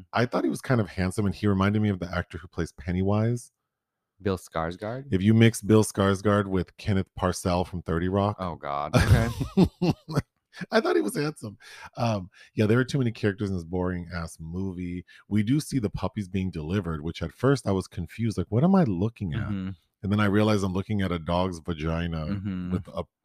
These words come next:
Speaker 1: head coming out. So that was kind of extreme,
Speaker 2: Mm-hmm.
Speaker 1: 'cause you have never seen this before. <laughs>
Speaker 2: Not really, no.
Speaker 1: Um, oh, God. The, the movie really should have been about,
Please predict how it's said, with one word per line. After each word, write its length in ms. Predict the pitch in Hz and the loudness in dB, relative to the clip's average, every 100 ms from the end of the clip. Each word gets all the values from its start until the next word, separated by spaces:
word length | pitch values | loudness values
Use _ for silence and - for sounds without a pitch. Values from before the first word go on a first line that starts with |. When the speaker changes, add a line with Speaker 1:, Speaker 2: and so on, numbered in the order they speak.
| - | -16
Speaker 1:
head 360 | - 104 101 | -4 -4 -4
coming 300 | - 82 78 76 | -6 -8 -8 -8
out. 240 | 76 78 _ - - _ | -10 -12 _ -20 -20 _
So 160 | - 110 | -6 0
that 100 | 107 | 2
was 100 | 127 | 0
kind 180 | - 131 | 0 -2
of 80 | 90 | -2
extreme, 540 | 80 - - 78 71 78 | -6 -12 -10 -8 -8 -8
Speaker 2:
Mm-hmm. 320 | 104 92 85 | -8 -8 -2
Speaker 1:
'cause 200 | 110 101 | 0 4
you 60 | 127 | 6
have 120 | 95 | 6
never 280 | 101 92 90 | 4 4 2
seen 240 | - 87 | -2 2
this 180 | 98 92 | 2 2
before. 520 | 80 - 78 78 - - - - | -4 -6 -6 -6 -4 -6 -6 -16
<laughs> 280 | _ - 123 | _ -14 -2
Speaker 2:
Not 320 | 156 175 170 147 123 | 0 2 -2 -8 -10
really, 560 | 120 123 98 85 82 85 - | -4 -2 -2 -6 -12 -12 -8
no. 420 | 101 92 92 92 - _ - - - | -4 -4 -4 -8 -14 _ -20 -20 -12
Speaker 1:
Um, 380 | 107 92 82 82 _ - - _ _ - _ _ | -8 -8 -12 _ _ -20 -20 _ _ -20 _ _
oh, 180 | 92 85 | -10 -10
God. 420 | 82 80 82 76 | -10 -6 -4 -4
The, 140 | 87 82 _ 92 _ _ _ _ _ - _ _ 117 | -8 -8 _ -20 _ _ _ _ _ -20 _ _ -4
the 140 | 123 | 0
movie 320 | 131 165 208 | 2 2 2
really 300 | 143 110 110 | 2 4 4
should 220 | 107 - 101 | 2 0 0
have 140 | 85 | 0
been 180 | 95 90 | -2 -2
about, 480 | 87 82 78 78 | -2 -2 -2 -4